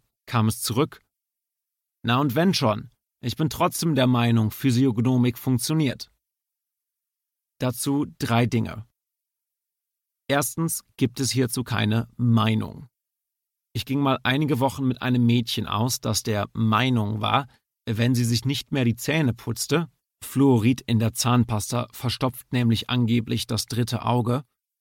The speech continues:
sondern sich mit Kokosöl den Mund ausspüle, werde das Loch in ihrem Weisheitszahn wieder zuwachsen.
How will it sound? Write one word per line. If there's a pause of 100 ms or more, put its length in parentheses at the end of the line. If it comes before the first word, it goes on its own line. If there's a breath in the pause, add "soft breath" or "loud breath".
(520)
sondern
sich
mit
Kokosöl
den
Mund
ausspüle, (400 soft breath)
werde
das
Loch
in
ihrem
Weisheitszahn
wieder
zuwachsen.